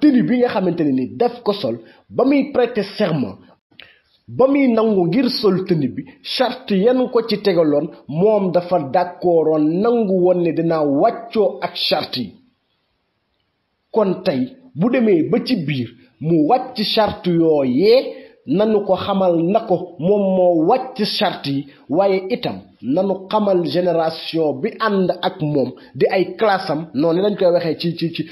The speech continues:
ci ëtt ba mu nekk, ñi nga xamante ne ni ñoom ñooy ñëw ëllëg fas yéene embrasser boobu métier, fas yéene sol boobu tenue, ñu xamal leen ni kii li mu def du yoon, yéen waru leen ko def.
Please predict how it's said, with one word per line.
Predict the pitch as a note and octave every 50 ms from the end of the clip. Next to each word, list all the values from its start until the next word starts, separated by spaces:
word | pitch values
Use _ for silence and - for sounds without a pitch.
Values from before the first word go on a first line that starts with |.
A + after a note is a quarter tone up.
| - - _
ci | - - -
ëtt | C#4 - - - F#3
ba | E3+ E3+
mu | E3+ E3 D#3
nekk, | D#3 D3 - - - F#3+ - - - - _ C#3+
ñi | G3 A#3+
nga | B3+ -
xamante | - A3 G3+ F#3+ F#3 F#3 F#3+
ne | F3+ E3+
ni | E3+ E3 D#3 D#3
ñoom | D#3+ F3+ A3+ A3+ A3 G#3+ G3+ F3+
ñooy | F3 F#3 F#3 F#3 F3+
ñëw | E3+ E3+ F3+ F3 E3+ E3+ E3+ - -
ëllëg | B3+ A3+ A3 A3+ - A3 - - - - - -
fas | A3+ A#3 A#3 A#3 -
yéene | G3 G3 F#3 F#3 F3 D#3 D#3 D#3 - -
embrasser | G3 G#3 G3+ F#3+ F3 F#3 F3 F3 - - D#3 C3+
boobu | C3 F#3+ G3+ F#3+ F3 F3
métier, | E3+ E3+ E3 D#3+ - - B2+ B2 - - - - _
fas | - B3+ B3 - G3+
yéene | G#3+ G#3+ G3+ F#3 F3+
sol | F3+ F#3 - F#3 E3+ C#3 A2+
boobu | D#3 A3 A3+ F#3+ E3+ G3+ F#3 -
tenue, | G#3+ F3+ D#3+ D3 D3+ - - - - D3+
ñu | E3 F3+
xamal | F#3 - F#3+ F#3+ F#3+ F#3 F3
leen | E3 D#3+ E3 E3 D#3+ D3+ D3 D3
ni | D3 C#3 - - -
kii | B3 B3+ B3 B3 A#3+
li | F#3 C#3 D#3 G3
mu | F#3+ F3 E3+ B2
def | - F3 F3 - -
du | A2+ A2 C#3+ C3+ D3
yoon, | F3+ F#3+ F3 F3 F3+ - - - -
yéen | C3+ E3 A3+ C#4+ D#4 B3 G#3 F#3+
waru | F#3+ E3+ D#3+ C#3+
leen | C3+ B2 -
ko | A#2+
def. | G#2+ F#2+ -